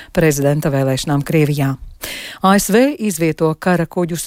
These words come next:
vidusjūrā, lai aizsargātu Izraēlu un Tuvo Austrumu reģionā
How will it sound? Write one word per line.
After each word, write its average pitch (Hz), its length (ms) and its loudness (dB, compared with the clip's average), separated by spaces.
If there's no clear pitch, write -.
vidusjūrā, 147 640 -2
lai 139 140 -2
aizsargātu 156 720 0
Izraēlu 156 640 0
un 147 80 -2
Tuvo 151 240 0
Austrumu 147 480 -4
reģionā 156 380 2